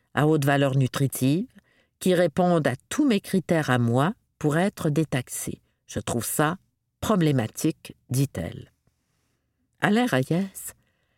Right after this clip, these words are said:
a décidé de porter la cause de Madame Dubois au Parlement. «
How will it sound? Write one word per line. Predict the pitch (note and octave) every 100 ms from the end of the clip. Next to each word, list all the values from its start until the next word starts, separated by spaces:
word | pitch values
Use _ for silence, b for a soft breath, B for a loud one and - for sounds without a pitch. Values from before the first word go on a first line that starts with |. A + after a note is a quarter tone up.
| _ _ -
a | F3
décidé | G#3 - F#3+ A3
de | D#3+
porter | - D#3+ G3+
la | D#3
cause | C#3 F#3 E3+
de | B2+
Madame | A#2+ A#2 G#2+ G2+
Dubois | A#2 C3 C3 F#3 G#3+ _ _ -
au | G#3+
Parlement. « | - E3 D3 G#2+ G2+